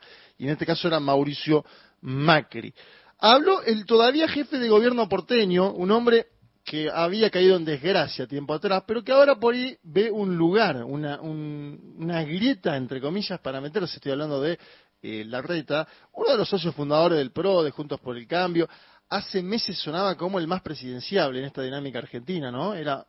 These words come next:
se-, según el análisis político, el presidente cantado, algo que jamás sucedió, terminó perdiendo peso en su propia interna, y ayer criticó fuertemente a Javier Gerardo Milei, afirmando que es un salto al vacío. Escuchemos la conferencia de prensa del todavía jefe de gobierno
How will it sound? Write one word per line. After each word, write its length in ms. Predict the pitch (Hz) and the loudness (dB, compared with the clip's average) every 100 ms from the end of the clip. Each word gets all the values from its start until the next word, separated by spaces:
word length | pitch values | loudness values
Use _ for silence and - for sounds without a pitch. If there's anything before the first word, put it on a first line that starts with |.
| _ | _
se-, 220 | - - - - | -20 -20 -20 -14
según 320 | 120 147 165 | -8 -4 -4
el 140 | 147 | -4
análisis 360 | 127 135 151 117 | -6 -6 -6 -8
político, 600 | - 120 160 185 196 202 | -8 -8 -6 -2 -2 -2
el 360 | - 120 123 135 _ _ _ _ _ | -6 -8 -8 -12 _ _ _ _ _
presidente 560 | 139 135 - 156 185 170 | -8 -8 -2 -2 0 -4
cantado, 600 | 127 123 196 151 135 156 | -6 -2 0 2 0 -2
algo 240 | 139 135 | -4 -4
que 140 | 117 113 | -6 -10
jamás 420 | - 143 220 - - | -4 0 0 0 -12
sucedió, 760 | - 196 208 156 165 190 151 - _ - _ _ | -10 -10 -6 -4 2 2 2 -8 _ -20 _ _
terminó 360 | 131 131 160 160 | -14 -8 -6 -4
perdiendo 340 | 147 165 147 | -4 -4 -4
peso 180 | 156 156 | -4 -8
en 60 | |
su 100 | 135 | -10
propia 220 | 117 139 160 | -8 -6 -6
interna, 420 | 180 175 190 220 - _ _ _ _ | -4 -4 -4 -6 -12 _ _ _ _
y 160 | 233 277 | 0 2
ayer 320 | 302 320 330 | 4 2 -6
criticó 580 | - 262 214 247 262 330 | -4 -4 -4 -6 -4 -4
fuertemente 720 | - 202 - 180 190 165 180 | 0 -2 0 -4 -4 -2 0
a 60 | 160 | 0
Javier 360 | 156 170 190 | 0 0 0
Gerardo 340 | 175 180 185 180 | -2 -2 0 0
Milei, 460 | 165 170 214 247 - | 0 2 2 0 -4
afirmando 600 | 226 254 214 190 226 226 | -2 -2 -4 -2 -2 -2
que 100 | 196 | -4
es 100 | - | -4
un 100 | 190 | -6
salto 380 | - 220 214 208 | -4 -6 0 0
al 120 | 170 | 2
vacío. 420 | 151 139 - 143 | -2 -4 -6 -6
Escuchemos 460 | 135 170 208 277 254 | -4 -6 -6 -4 -2
la 120 | 196 | -2
conferencia 440 | 175 156 196 185 | -4 -4 -6 -4
de 80 | 180 | -4
prensa 320 | 170 202 214 | -2 -4 -2
del 260 | 196 240 220 | -2 -2 -2
todavía 680 | - 240 226 190 196 220 208 | 4 4 4 0 -2 -4 -4
jefe 300 | 180 175 175 | -6 -8 -6
de 80 | 151 | -2
gobierno 500 | 147 160 160 165 | -2 -2 -4 -6